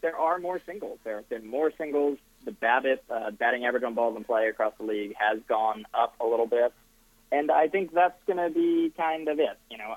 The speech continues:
I, it's not a huge change, but it, it helps some of those pull hitters who were hitting what appeared to be obvious line drive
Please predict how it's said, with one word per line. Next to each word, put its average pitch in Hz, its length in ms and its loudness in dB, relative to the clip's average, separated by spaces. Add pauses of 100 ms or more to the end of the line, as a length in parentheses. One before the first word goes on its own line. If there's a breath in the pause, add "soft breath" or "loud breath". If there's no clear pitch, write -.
(120)
I, 113 200 -8 (760)
it's 151 260 0
not 147 320 -2
a 131 360 0 (100)
huge 180 360 -4 (140)
change, 180 540 -4
but 143 160 4
it, 135 240 2 (540)
it 147 240 2
helps 147 400 -2
some 156 120 -4
of 131 120 -6
those 131 220 0 (120)
pull 135 220 2
hitters 123 440 0
who 127 140 -4
were 110 480 -2 (460)
hitting 127 560 0
what 123 320 -2 (180)
appeared 151 640 0
to 135 80 -2
be 123 380 0
obvious 117 580 0 (340)
line 110 340 -2
drive 107 260 0